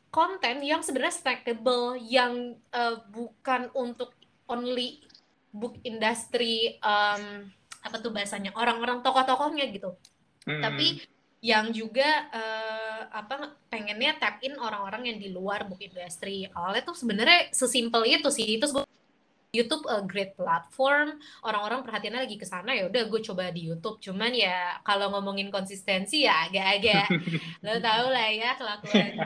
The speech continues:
Speaker 1: gue <laughs> dan kawan-kawan kita. Terus abis itu, eh,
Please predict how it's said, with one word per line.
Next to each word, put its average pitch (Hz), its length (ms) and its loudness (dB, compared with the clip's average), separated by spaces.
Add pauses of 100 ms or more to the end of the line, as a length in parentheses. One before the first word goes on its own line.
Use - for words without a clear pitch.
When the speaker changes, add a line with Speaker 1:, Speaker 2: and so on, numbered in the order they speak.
(160)
Speaker 1:
gue - 280 -6 (120)
<laughs> 262 80 -6
dan 269 160 -2
kawan-kawan 247 460 -4
kita. 220 320 -14 (680)
Terus 277 480 2
abis 226 300 -10
itu, 302 260 -10 (400)
eh, 214 300 -4